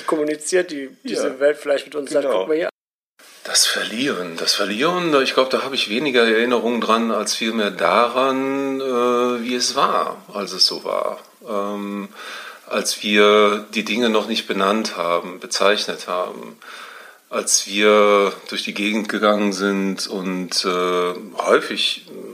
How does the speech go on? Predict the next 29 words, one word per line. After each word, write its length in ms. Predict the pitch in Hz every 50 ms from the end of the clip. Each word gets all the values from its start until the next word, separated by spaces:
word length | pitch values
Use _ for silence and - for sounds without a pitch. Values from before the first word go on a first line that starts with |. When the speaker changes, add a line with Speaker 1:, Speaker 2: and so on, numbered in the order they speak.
| 110 104 104 104 101 - -
Speaker 2:
den 100 | 101 98
Blick 240 | 92 - 123 123 120
auf 80 | 120 -
den 160 | - 104 92
Boden 380 | 90 101 110 127 127 127 113 101
gerichtet 460 | 104 98 107 107 - - 110 - -
hatten. 520 | 110 104 104 - - 110 101 104 104 104 104
Ich 100 | - -
habe 100 | 113 -
jetzt 140 | 101 - -
auch 80 | -
so 140 | - - 101 87
Bilder 340 | - 101 104 117 117 110 104
vor 200 | - - 104 71 62
Augen, 520 | 107 107 107 101 110 104 104 104 101 - - - - - - - - - - - - - - - - - - _ - -
wie 120 | 107 101
das, 580 | 104 98 98 101 98 - - - - - - -
wie 100 | 110 104
das 240 | 101 98 - - -
Kinder 380 | - - 120 127 127 117 110 110
machen, 380 | 107 104 104 101 - 107 98 92
wenn 100 | 101 98
man 140 | 101 98 95
die 100 | 98 95
heute 300 | 95 98 98 95 - 92
so 120 | 87 95
im 120 | 95 98 98
Park 360 | - 95 95 98 98 98 -
sieht. 380 | - - 98 92 95 95 95